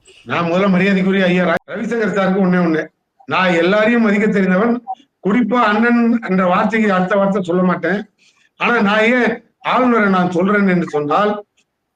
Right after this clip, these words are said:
இது நம்ம வீட்டு வரி பணத்துல வாங்கி சாப்பிட்டுட்டு சோறு தின்னுட்டு நம்மளோட வாழ்வாதாரத்தையே பறிக்கிற இடத்துல மசோதாவுக்கு கையெழுத்து போட மாட்டேன், ஆன்லைனுக்கு நீ ஐம்பது பேர் செத்தாலும் கையெழுத்து போட மாட்டேன்னு சொன்ன ஆளுநரையும் நான் பார்த்தேன்.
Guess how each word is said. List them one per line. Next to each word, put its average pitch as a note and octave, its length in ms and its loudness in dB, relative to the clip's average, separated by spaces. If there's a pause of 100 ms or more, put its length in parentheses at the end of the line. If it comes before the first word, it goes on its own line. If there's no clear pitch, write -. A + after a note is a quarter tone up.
இது F3 220 0 (760)
நம்ம E3 260 -2
வீட்டு B3 300 0
வரி A#3+ 200 2
பணத்துல A#3 380 0 (220)
வாங்கி A3 420 2
சாப்பிட்டுட்டு A3 580 -2 (400)
சோறு A#3 320 0
தின்னுட்டு A3 280 0
நம்மளோட A3 400 0
வாழ்வாதாரத்தையே A3+ 760 0 (480)
பறிக்கிற A#3 320 0
இடத்துல G#3+ 340 0 (600)
மசோதாவுக்கு A3+ 800 0
கையெழுத்து A#3 340 0
போட G#3+ 140 0
மாட்டேன், G3+ 420 0 (420)
ஆன்லைனுக்கு A3+ 600 2
நீ G3+ 160 0
ஐம்பது G#3+ 460 2
பேர் B3 240 0
செத்தாலும் G#3+ 560 0 (380)
கையெழுத்து A#3 340 0
போட A3+ 160 0
மாட்டேன்னு G#3+ 400 0
சொன்ன G#3 180 0
ஆளுநரையும் G#3+ 460 0
நான் G#3 160 0
பார்த்தேன். E3 300 -4